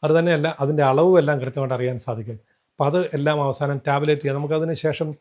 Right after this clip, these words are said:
ഇതെല്ലാം ഇപ്പോൾ കമ്പ്യൂട്ടറൈസ്ഡ് ആണ്. കമ്പ്യൂട്ടർ എടുത്ത് വെച്ച് അനലൈസ് ചെയ്ത് കഴിയുമ്പോഴേക്കും എത്ര പ്രാവശ്യം ഒ എസ് എ ഉണ്ടായി, അതിൻ്റെ തോത് എന്തുമാത്രം ഉണ്ടെന്നുള്ളത് അറിയാം. അതിൻ്റെ സിവിയറിറ്റി അനുസരിച്ചിട്ട് എന്താണ് വേണ്ടതെന്നുള്ളതൊക്കെ തീരുമാനിക്കും. തീർച്ചയായിട്ടും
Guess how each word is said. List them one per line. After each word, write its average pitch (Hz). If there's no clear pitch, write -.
ഇതെല്ലാം 160
ഇപ്പോൾ 165
കമ്പ്യൂട്ടറൈസ്ഡ് 156
ആണ്. 117
കമ്പ്യൂട്ടർ 156
എടുത്ത് 147
വെച്ച് 147
അനലൈസ് 139
ചെയ്ത് 143
കഴിയുമ്പോഴേക്കും 135
എത്ര 127
പ്രാവശ്യം 147
ഒ 127
എസ് 135
എ 143
ഉണ്ടായി, 123
അതിൻ്റെ 131
തോത് 147
എന്തുമാത്രം 131
ഉണ്ടെന്നുള്ളത് 120
അറിയാം. 107
അതിൻ്റെ 175
സിവിയറിറ്റി 175
അനുസരിച്ചിട്ട് 135
എന്താണ് 143
വേണ്ടതെന്നുള്ളതൊക്കെ 131
തീരുമാനിക്കും. 113
തീർച്ചയായിട്ടും 170